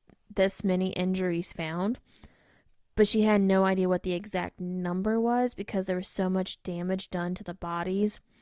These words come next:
She, there was no way she would know the exact number of anything. So Joel Senior was stabbed at least forty-two times all over his body, hitting his liver, lungs, kidneys,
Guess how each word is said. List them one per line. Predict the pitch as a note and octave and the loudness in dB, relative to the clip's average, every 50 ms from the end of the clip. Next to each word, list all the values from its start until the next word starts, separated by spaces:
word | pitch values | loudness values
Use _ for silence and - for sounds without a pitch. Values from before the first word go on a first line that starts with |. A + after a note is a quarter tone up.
| - - _ _ _ _ _ _ _ _ - | -20 -20 _ _ _ _ _ _ _ _ -12
She, | - - - A#3+ A#3 - | -6 0 2 2 2 2
there | - A3 G#3+ G#3+ | 4 4 6 6
was | G#3 G3 F#3 | 6 6 4
no | G3 G3 G3 F#3+ F#3+ F#3+ | 2 2 4 4 4 2
way | F#3 F#3 F3+ F3+ F3 E3+ | 2 0 0 -2 -2 -4
she | E3+ - - F3+ | -6 -6 -6 -6
would | F3+ F3 | -6 -4
know | F3 F3 F3 | -4 -4 -6
the | F3 F3 E3+ | -4 -4 -4
exact | E3 E3+ F#3 F3 F#3 E3 D#3+ - - - | -4 -4 -6 -6 -6 -6 -8 -8 -8 -8
number | F3 E3 E3 E3+ F3 F3+ E3+ F3 F3 - _ _ _ _ _ _ _ _ _ _ _ - | -8 -6 -6 -6 -6 -4 -4 -6 -6 -8 _ _ _ _ _ _ _ _ _ _ _ -6
of | F#3+ F#3 - | -6 -6 -6
anything. | - F3 F3 F3 F3 - - B1 D2 - F#3+ G3+ - _ _ | -6 -8 -8 -8 -10 -10 -12 -14 -12 -12 -12 -12 -14 _ _
So | - - A3 | -4 -2 -2
Joel | G#3 F#3+ G3+ G3 G3 A3+ | 0 2 2 2 2 2
Senior | B3 - - A#3 G#3 G3 F#3 F3+ F3 F3 F#3 G3 - - | 0 -2 -2 -2 -2 -2 -2 -2 -2 -4 -4 -6 -6 -4
was | F#3 F#3 F3+ | -4 -4 -4
stabbed | - - - G#3 F#3 F3+ F3+ F#3 - - - | -4 -4 -4 -2 -2 -2 -4 -6 -6 -4 -2
at | F#3+ G#3 A#3 - - A3 | 0 0 0 -2 -4 -4
least | F#3 E3 E3 F#3 G#3+ - - - - - _ _ _ _ _ _ _ _ _ _ - - - | -4 -4 -4 -6 -6 -8 -10 -10 -12 -16 _ _ _ _ _ _ _ _ _ _ -20 -20 -10
forty-two | - G#3 G3+ G#3 G#3+ A3+ - - - G#3+ | -4 -2 0 0 0 -2 -2 -4 -4 -4
times | G#3 - G3+ F3 E3+ E3 E3 F3 - - | -2 -2 -2 -2 -2 -2 -4 -6 -6 -6
all | - F3 F3+ F3+ | -4 -2 -2 -2
over | F3+ F3+ F3+ F#3 F3 | -2 -2 -4 -6 -8
his | - F#3 F3+ F#3+ | -8 -10 -10 -10
body, | - - - F3+ - - E3 - - - _ _ _ _ _ _ _ _ _ _ | -12 -12 -12 -12 -10 -10 -12 -12 -12 -16 _ _ _ _ _ _ _ _ _ _
hitting | - - A3 G#3+ G#3+ G#3 G3+ | -4 0 4 4 4 4 4
his | G3 G3+ F3+ F3 E3+ E3 F3 F3 | 2 0 0 0 -2 -2 -4 -4
liver, | E3+ F#3+ G3 G3 F#3+ G3 F#3+ F#3 F#3 F#3 F#3 G3 - - | 0 2 2 4 4 2 2 2 2 0 0 -2 -6 -8
lungs, | G#3+ F#3 F3+ F3+ F3+ F3 F3 F3 E3 F#3+ - | -6 -4 -4 -2 -2 -4 -4 -6 -8 -10 -10
kidneys, | - - - G3 F#3 F#3 F#3 F3+ F3+ F3+ F3+ F#3+ - | -10 -6 -4 -4 -4 -4 -4 -4 -6 -6 -8 -10 -12